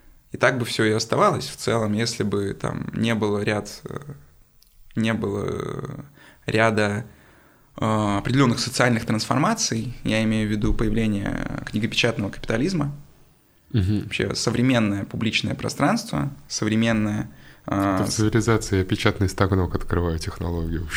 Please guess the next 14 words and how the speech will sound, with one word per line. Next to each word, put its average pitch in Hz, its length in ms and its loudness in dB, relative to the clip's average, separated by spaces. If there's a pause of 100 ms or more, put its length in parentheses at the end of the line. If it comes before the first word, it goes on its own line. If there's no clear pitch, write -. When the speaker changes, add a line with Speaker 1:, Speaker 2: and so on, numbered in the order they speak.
(320)
Speaker 1:
Да. 127 380 4
Speaker 2:
Всегда 101 320 4
бустит 95 480 0
сильно. 82 500 -4 (300)
Speaker 1:
Конечно, 120 500 4
это 101 200 -4
супер 147 560 0
невероятный 113 560 2
баф. 110 400 -4 (520)
И 113 100 0
речь 120 220 6
Speaker 2:
Нормально. 131 280 4
Speaker 1:
идёт, 76 80 2 (160)
он, 110 640 0